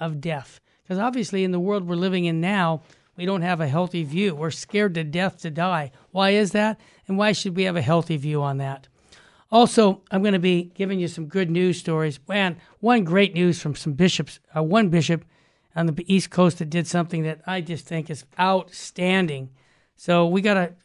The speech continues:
uh, get you to that. But before we do all of it, let's get some soul food in. If Jess was here, I'd say, "Jess, read from Get-, Matthew chapter seven, verse one to five." But he's not here today, so I'll do it. Jesus said to his disciples,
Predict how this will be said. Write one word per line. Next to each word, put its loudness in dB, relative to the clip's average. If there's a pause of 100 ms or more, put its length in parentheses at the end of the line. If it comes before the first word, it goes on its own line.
uh, -2
get -8
you -8
to -8
that. -2
But -10
before -4
we 0
do 2
all 0
of -2
it, -8
let's -4
get -6
some -8
soul 2
food 2
in. 2 (480)
If -8
Jess 0
was -6
here, 2
I'd 0
say, -4
"Jess, 2 (340)
read 0
from 0
Get-, -2
Matthew 0
chapter -2
seven, 0
verse 4 (460)
one 0
to -2
five." 0
But -6
he's -6
not -2
here 0
today, -2
so -8
I'll 0
do -4
it. -8 (1300)
Jesus 4
said 4
to 2
his 4
disciples, 0